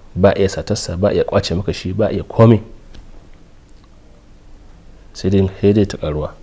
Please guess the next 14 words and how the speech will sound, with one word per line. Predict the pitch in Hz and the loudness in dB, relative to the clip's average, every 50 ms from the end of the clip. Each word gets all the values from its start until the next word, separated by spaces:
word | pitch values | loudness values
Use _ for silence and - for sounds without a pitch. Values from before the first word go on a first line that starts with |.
| - - - - - - - - - - - - - - - - - - - - - - - - - - - - - - - - - - - - - - - - - - - - - - - - - - - - - - - - - - - - - - - - - - - - - - - - - - - - - - - - - - - - - - - - - - - - - | -20 -20 -20 -20 -20 -20 -20 -20 -20 -20 -20 -20 -20 -20 -16 -16 -16 -16 -18 -20 -20 -20 -20 -20 -20 -20 -20 -20 -20 -20 -20 -20 -20 -20 -20 -20 -20 -20 -20 -20 -20 -20 -20 -20 -20 -20 -20 -20 -20 -20 -20 -20 -20 -20 -20 -20 -20 -20 -20 -20 -20 -20 -20 -20 -20 -20 -20 -20 -20 -20 -20 -20 -20 -20 -20 -20 -20 -20 -20 -20 -20 -20 -20 -20 -20 -20 -20 -20 -20 -20 -20 -14 -6
Wannan | - 101 113 113 101 90 | -2 0 2 2 2 2
gonar | 85 90 101 101 98 | 0 0 0 0 -2
ku | - - | -2 -6
ita | - - - | -10 -8 -8
ce | - - 85 85 - - - - - - - - - - - - - - - - - - - - - - - - - - | -8 -8 -8 -8 -10 -12 -18 -20 -20 -20 -20 -20 -20 -20 -20 -20 -20 -20 -20 -20 -20 -20 -20 -20 -20 -20 -20 -20 -18 -10
wannan | - 87 98 113 113 101 95 | -4 0 2 2 2 2 0
sanin | - - - 92 87 82 80 | -2 -2 -2 -2 0 -2 -2
da | 80 80 | -4 -6
muke | 80 90 - - - | -6 -6 -8 -8 -10
samu, | - - - 82 82 78 80 - - - - - - - - - - - - - - - - - | -8 -6 -6 -4 -4 -6 -8 -12 -18 -20 -20 -20 -20 -20 -20 -20 -20 -20 -20 -20 -20 -20 -10 -4
wannan | 87 104 113 110 98 | 0 2 2 2 0
sanin, | - - - 98 90 82 | -2 -2 -2 -2 0 0
wannan | 82 90 110 120 110 95 85 | 0 2 2 4 4 4 4
jarin | 92 98 104 98 95 85 | 4 4 6 6 4 2